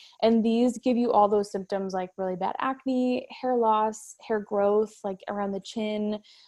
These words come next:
um, chest, nipples, or near your belly button. Like, if you're kinda having more hair growth there, that's a common sign of high androgens. And so all those, that's, like, the worst. That's, like, classic P C O S.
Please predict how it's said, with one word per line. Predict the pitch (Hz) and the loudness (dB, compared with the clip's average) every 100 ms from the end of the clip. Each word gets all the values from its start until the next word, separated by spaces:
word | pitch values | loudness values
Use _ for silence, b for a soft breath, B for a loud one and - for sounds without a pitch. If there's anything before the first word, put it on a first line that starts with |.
| - | -4
um, | 208 196 196 | 0 0 -2
chest, | 190 214 202 - | -4 0 0 -2
nipples, | 202 196 202 202 | -8 -4 -2 -2
or | 196 | -4
near | 190 | -6
your | 190 | -6
belly | 185 185 190 | -4 -4 -2
button. | 202 - 247 269 277 b b - | 0 -2 -2 -2 -4 b b -2
Like, | 208 | 0
if | 196 | 0
you're | 208 | 0
kinda | 190 202 196 | 0 -2 -2
having | 196 190 190 | -4 -4 -6
more | 196 | -6
hair | 190 190 | -6 -6
growth | 190 196 190 | 0 -2 0
there, | - 185 190 | -4 -2 -2
that's | 190 196 - 202 | 0 -2 -4 -8
a | |
common | - 190 190 | -8 -6 -6
sign | 190 185 190 | -6 -6 -8
of | 190 | -6
high | 190 202 | -6 -6
androgens. | 185 185 202 226 233 240 - b b b | -8 -8 -6 -4 -2 -4 -6 b b b
And | 226 | 0
so | 220 233 - | 6 4 6
all | - 311 | 4 4
those, | 320 311 294 | 4 4 4
that's, | - - | 2 2
like, | 285 254 | 2 2
the | 233 | 2
worst. | 208 - - | 2 0 0
That's, | 208 208 | 0 2
like, | 220 | -2
classic | - 226 220 220 | 2 2 2 -4
P | - | -6
C | 190 214 | -4 -2
O | |
S. | - | -2